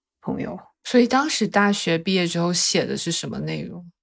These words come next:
Speaker 1: 也是类似于，比如说我看到一篇论文啊，或者是这个论文讲的东西跟现在现实生活中有什么关系，类似这种。
Speaker 2: 哦。
Speaker 1: 我自己觉得很有意思的东西吧。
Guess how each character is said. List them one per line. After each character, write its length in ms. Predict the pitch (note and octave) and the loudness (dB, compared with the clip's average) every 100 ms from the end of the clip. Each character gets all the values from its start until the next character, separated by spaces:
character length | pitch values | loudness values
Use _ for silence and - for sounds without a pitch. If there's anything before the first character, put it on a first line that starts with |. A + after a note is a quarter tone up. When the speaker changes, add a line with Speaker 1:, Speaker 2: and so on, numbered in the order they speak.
| _ - | _ 0
Speaker 1:
也 120 | G#3 | 2
是 160 | G3 C#4+ | 6 6
类 160 | D4+ | 6
似 180 | C#4 C4+ | 6 4
于， 220 | A#3+ G#3 | 6 6
比 100 | G3+ | 2
如 60 | F#3 | 0
说 680 | F#3 F3+ F3 F3 F3+ F3 - | -2 0 2 4 2 0 -4
我 100 | - | -8
看 200 | - G3 | -6 -2
到 100 | E3+ | 0
一 60 | E3 | -2
篇 180 | F#3 F#3+ | -2 2
论 180 | B3+ | 4
文 220 | A#3+ G#3+ A3 | 6 6 4
啊， 320 | G#3+ G#3+ G#3+ | 2 2 2
或 100 | G#3+ | 0
者 140 | F#3+ | -2
是 340 | G3 - F#3 F3+ | -2 0 0 0
这 140 | F#3+ | 0
个 120 | F3+ | 0
论 220 | F3+ F3+ F3 | 2 0 0
文 300 | E3+ E3+ F3 | 0 0 -2
讲 200 | - - | -4 -4
的 140 | E3+ | -4
东 180 | F3 F3 | -4 -2
西 280 | F#3+ - F#3+ | -2 -2 -2
跟 320 | F3+ F3 F3+ | -2 -2 -2
现 180 | F#3 F#3 | -2 -2
在 100 | F3 | -2
现 220 | - F3+ | -2 -2
实 140 | F3+ F#3 | -2 -4
生 180 | F3 | -2
活 80 | F3 | -2
中 220 | F3 E3+ | -2 -4
有 120 | F3+ F#3+ | -4 -4
什 120 | - | -6
么 60 | - | -4
关 300 | F#3 F#3 G3+ | 0 2 0
系， 420 | - - - - _ _ _ _ - | 0 -6 -8 -14 _ _ _ _ -4
类 240 | F3+ F#3 | 2 2
似 160 | F#3 F3+ | 2 -2
这 160 | E3+ | -2
种。 180 | - - A3 - | -4 -10 -18 -8
Speaker 2:
哦。 460 | - E3+ E3 E3+ E3+ | 0 4 4 4 2
Speaker 1:
我 160 | F3+ F3 | 2 4
自 160 | A3+ | 6
己 100 | G3+ | 6
觉 160 | F3 F#3 | 6 6
得 140 | F#3+ | 6
很 160 | G3+ F#3 | 4 2
有 100 | E3+ | 0
意 140 | E3+ | 0
思 220 | E3+ - D3+ | -2 -2 -4
的 120 | C#3+ | -2
东 160 | D3+ | -4
西 200 | F3 - | -4 -8
吧。 180 | - - | -10 -12